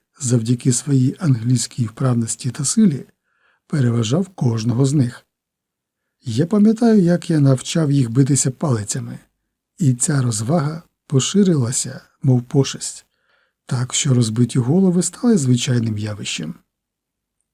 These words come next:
На затонулому судні я знайшов судновий журнал. Він увесь подерся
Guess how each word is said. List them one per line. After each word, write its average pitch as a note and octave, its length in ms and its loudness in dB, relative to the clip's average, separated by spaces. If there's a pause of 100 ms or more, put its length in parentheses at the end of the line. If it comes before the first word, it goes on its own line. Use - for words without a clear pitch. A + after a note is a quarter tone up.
(280)
На B2+ 100 2
затонулому A3 640 8
судні F3+ 440 2
я C#3 180 4
знайшов A#2+ 480 0
судновий A#2 520 -2
журнал. B2 460 0 (760)
Він A3+ 160 10
увесь G3+ 300 6
подерся C#3 720 -2